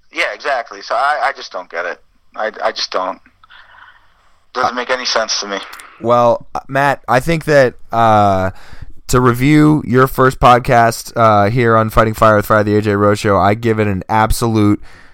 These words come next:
Speaker 2: solid A minus.
Speaker 1: All right, I mean,
Speaker 2: Total
Speaker 1: you know,
Speaker 2: A minus.
Speaker 1: given, given that we've never interacted before, unless it, unless you include, uh, you know, the internet, which,
Speaker 2: Right.
Speaker 1: you know, I, it's, it's valid. But I mean, like,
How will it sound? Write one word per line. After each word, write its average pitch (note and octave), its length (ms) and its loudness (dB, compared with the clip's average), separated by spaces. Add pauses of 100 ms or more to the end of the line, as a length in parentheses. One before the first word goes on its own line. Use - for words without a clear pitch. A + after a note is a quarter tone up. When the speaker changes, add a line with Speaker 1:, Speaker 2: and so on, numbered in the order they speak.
Speaker 2:
solid G#2 720 2
A F#2 160 2
minus. E2+ 600 -4 (500)
Speaker 1:
All G3+ 100 -2
right, C#3 200 -4
I - 40 -6
mean, D#3+ 80 -10
Speaker 2:
Total B2 360 4
Speaker 1:
you A2+ 80 2
know, G#2+ 40 0
Speaker 2:
A G#2+ 40 0
minus. F#2 520 -2
Speaker 1:
given, G3 440 -16 (100)
given F#3+ 300 -16
that F3 160 -8
we've D3 340 -20
never C3+ 580 -8
interacted A#2+ 580 -2 (200)
before, A#2 580 -4 (500)
unless C#3 360 -4
it, C3+ 80 -12 (100)
unless C#3 380 -6
you C#3+ 80 -12
include, B2 600 -8 (640)
uh, G#2 500 -2 (100)
you C3 80 -6
know, A2+ 140 -2
the A2+ 200 -6
internet, B2+ 480 -4
which, - 380 -8
Speaker 2:
Right. C3 300 2
Speaker 1:
you C#3 60 -10
know, A2 200 -10 (180)
I, F3+ 200 -2
it's, G3+ 180 -4
it's G3 180 -6
valid. D#3 400 -4 (760)
But D#3 120 -4
I D#3 80 -4
mean, D#3 200 -14
like, D3 200 -4